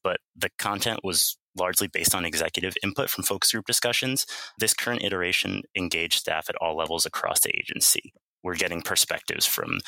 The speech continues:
staff, from coordinator to the, uh, commissioner level. Additionally, this current iteration, the twenty twenty-two to twenty twenty-six strategic plan, incorporating monitoring and evaluation principles to help kind of define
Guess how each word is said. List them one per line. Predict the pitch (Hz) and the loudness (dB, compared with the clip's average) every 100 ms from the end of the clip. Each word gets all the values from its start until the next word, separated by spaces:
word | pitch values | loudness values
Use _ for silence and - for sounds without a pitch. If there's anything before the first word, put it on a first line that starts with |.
| - - | -10 -4
staff, | - 104 98 | -2 0 0
from | - - 92 85 82 82 | -2 -2 -2 -2 -2 -2
coordinator | - 123 113 107 104 | -2 -2 -2 -2 -2
to | 101 - 98 87 82 87 - | 0 0 0 -2 -6 -8 -10
the, | 87 85 82 - - - _ | -8 -6 -6 -8 -10 -20 _
uh, | - - | -4 -2
commissioner | - 90 - - - | -2 0 0 0 -2
level. | - - 82 - | -2 -2 -6 -8
Additionally, | - 120 - 120 110 107 - - - - _ _ | -2 0 0 0 0 -2 -6 -14 -16 -18 _ _
this | 98 - | 0 0
current | - 110 - | 0 -2 -2
iteration, | 92 87 87 92 | -2 0 2 0
the | 85 | -2
twenty | - 90 | -2 -2
twenty-two | - 87 85 90 | -2 0 0 -2
to | 87 | -2
twenty | - 85 | -2 -2
twenty-six | 82 90 82 - 143 - - | -2 -4 2 2 2 2 0
strategic | - - 104 92 95 | 2 0 2 0 -2
plan, | - 90 87 | -2 0 0
incorporating | 90 - 95 92 90 - | -2 -2 -2 0 0 -2
monitoring | 90 90 92 90 | -2 0 0 -2
and | 87 | -2
evaluation | 85 82 80 82 - 113 | 0 -2 -2 0 0 0
principles | 110 113 120 143 - - - - - | -2 -2 0 0 0 -2 -4 -4 0
to | 98 | 0
help | - 95 | 0 -2
kind | - 87 | -2 -4
of | 78 | -4
define | 87 - 82 80 82 | -6 -2 0 0 -2